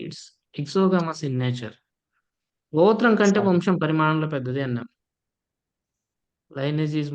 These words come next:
Speaker 1: more larger than గోత్ర అన్నది absolutely wrong. ఇందాక మీకు చెప్పాను కదా,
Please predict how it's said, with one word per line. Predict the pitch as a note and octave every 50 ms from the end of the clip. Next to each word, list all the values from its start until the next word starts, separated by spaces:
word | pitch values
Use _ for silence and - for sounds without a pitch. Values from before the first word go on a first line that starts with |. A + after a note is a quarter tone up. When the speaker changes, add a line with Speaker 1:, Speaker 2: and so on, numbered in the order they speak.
| C3+ C3+
Speaker 1:
more | C#3 D#3 E3 E3+ D#3+ C#3+
larger | C3+ C3+ C3 C#3 C3 B2 B2
than | B2+ B2+ B2+ B2 B2 C#3+ D3+ C#3 C3+
గోత్ర | C3 C3 C3 C3+ C3
అన్నది | B2+ B2+ C3 D#3 D#3+ E3 D#3 B2
absolutely | B2 - - C#3 C3 C3+ C3 C3 C3+ C#3+ B2+
wrong. | B2 A#2 A#2 A2+ A#2 B2+
ఇందాక | C3 C3+ C3+ C3+ C#3 C3+
మీకు | B2+ A#2+ A#2+ B2+
చెప్పాను | A#2+ - B2+ B2 A#2+ A#2
కదా, | A2+ B2+